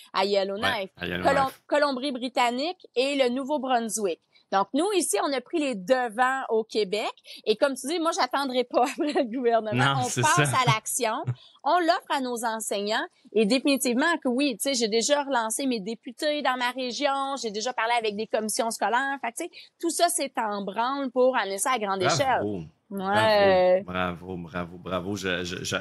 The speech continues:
Speaker 2: j'adore les gens qui ont des visions, là, des grandes visions, euh, puis qu'en plus, des visions qui impactent, là, positivement le, le, le,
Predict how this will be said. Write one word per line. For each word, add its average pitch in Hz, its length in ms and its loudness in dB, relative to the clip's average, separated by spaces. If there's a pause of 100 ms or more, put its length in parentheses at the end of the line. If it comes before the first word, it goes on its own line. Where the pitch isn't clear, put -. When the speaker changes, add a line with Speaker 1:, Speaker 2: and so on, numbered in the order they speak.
Speaker 2:
j'adore 123 640 -2
les 107 140 -6
gens 110 240 -4
qui 107 120 -8
ont 98 80 -6
des 95 160 -6
visions, 107 640 -2
là, 101 280 -2 (560)
des 104 100 -4
grandes 139 420 0
visions, 117 680 -2
euh, 95 220 0
puis - 140 -14
qu'en 98 160 0
plus, 120 260 -8
des 101 140 -8
visions 104 320 -6
qui 101 100 -8
impactent, 95 520 -4
là, 95 260 -6
positivement 98 840 -6
le, 95 140 -2
le, 90 180 -8
le, 87 240 -8